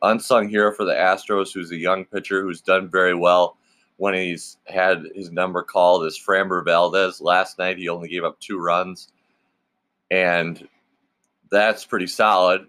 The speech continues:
and it's not his fault that his offense didn't score as much against a tough pitching Rays team, but sometimes those, those pitchers like Framber Valdez come into the game, and they are really solid, and they're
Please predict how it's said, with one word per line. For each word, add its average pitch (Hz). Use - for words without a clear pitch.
and 90
it's -
not 95
his 98
fault 90
that 87
his 90
offense 87
didn't 85
score 107
as 78
much 85
against 85
a 82
tough -
pitching 95
Rays 90
team, 82
but 80
sometimes 98
those, 87
those 87
pitchers 101
like 87
Framber 92
Valdez 90
come 92
into 90
the 80
game, 87
and 85
they 87
are 82
really 90
solid, 98
and 82
they're 80